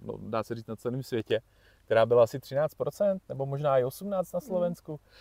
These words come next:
Speaker 1: což je prostě mega,
Speaker 2: Nemám
Speaker 1: jo.
Speaker 2: přehled o tom velmi.
Speaker 1: A tady vlastně ta inflace byla kolem tří procent, možná čtyři procent,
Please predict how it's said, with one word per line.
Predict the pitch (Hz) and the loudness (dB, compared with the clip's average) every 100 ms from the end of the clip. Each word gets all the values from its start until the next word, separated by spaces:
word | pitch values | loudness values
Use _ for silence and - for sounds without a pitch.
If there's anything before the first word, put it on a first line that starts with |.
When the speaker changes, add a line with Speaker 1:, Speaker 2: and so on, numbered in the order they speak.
| _ | _
Speaker 1:
což | 127 127 | -6 -4
je | |
prostě | 135 127 143 | -4 -2 -2
mega, | 131 131 107 104 | 0 2 2 0
Speaker 2:
Nemám | 101 98 | -10 -6
Speaker 1:
jo. | 113 110 | -2 0
Speaker 2:
přehled | 104 190 | 0 -2
o | - | -8
tom | 214 214 | -12 -12
velmi. | 214 220 262 _ _ - | -12 -14 -16 _ _ -2
Speaker 1:
A | - 110 110 - | 4 6 6 8
tady | 135 143 | 8 8
vlastně | 143 - | 6 4
ta | 160 | 4
inflace | 147 135 147 156 | 4 4 2 4
byla | 147 147 | 4 4
kolem | - 165 151 | 4 0 0
tří | - 151 | -8 -6
procent, | 110 107 160 147 | -6 -4 -4 -4
možná | 131 135 139 | -6 -4 -6
čtyři | - - - | -6 -16 -12
procent, | 135 135 143 131 | -10 -6 -4 -6